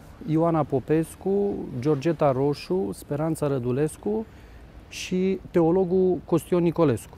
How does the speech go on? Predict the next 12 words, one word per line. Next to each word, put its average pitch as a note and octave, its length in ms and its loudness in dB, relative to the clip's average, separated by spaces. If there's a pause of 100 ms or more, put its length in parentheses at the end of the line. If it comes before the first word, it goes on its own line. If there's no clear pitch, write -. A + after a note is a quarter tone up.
(120)
Într-o F#3 340 6
istorie E3 960 4 (120)
a E3 140 2
Muzeului E3 460 6
Țăranului F3 420 4
Român, D3 500 4 (420)
scrisă F3+ 460 0
prin C#3+ 440 2
două D3 280 6
mii, B2 340 0 (540)
Irina A3+ 340 2
Nicolau F3+ 680 4